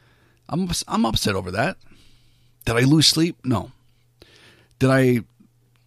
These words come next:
throw a riot? No. Did I throw a hissy fit? No. Uh, am I mentally distraught <clears throat> 'cause Samoa Joe is no longer employed by the W W E? No.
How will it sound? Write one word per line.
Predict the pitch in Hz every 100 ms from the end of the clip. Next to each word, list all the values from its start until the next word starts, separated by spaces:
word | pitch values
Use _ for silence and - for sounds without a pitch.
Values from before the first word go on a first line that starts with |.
| - -
throw | 151 165
a | 143
riot? | 127 135 120 92 - _ - - - - -
No. | 107 95 87 - _
Did | 110
I | 110
throw | 147 123
a |
hissy | - 156 117 -
fit? | - 101 -
No. | 101 90 87 _ _ _ _ _ _ _ _
Uh, | - 101 101 90
am | 127
I |
mentally | 127 127 147 143 131 120
distraught | - 127 - - 131 - - - - _ -
<clears throat> | _ _ -
'cause | 180 156 135 - 175 151 120 127 -
Samoa | 123 139 135
Joe | 123 131 120 110 98 - -
is | 110
no | 151 131
longer | 131 139 123
employed | 104 - - 156 110 98 76 - _ _ _ _ _ -
by | 107
the | 104 107
W | 131 117
W | 113 110 120
E? | 90 - _
No. | 269 339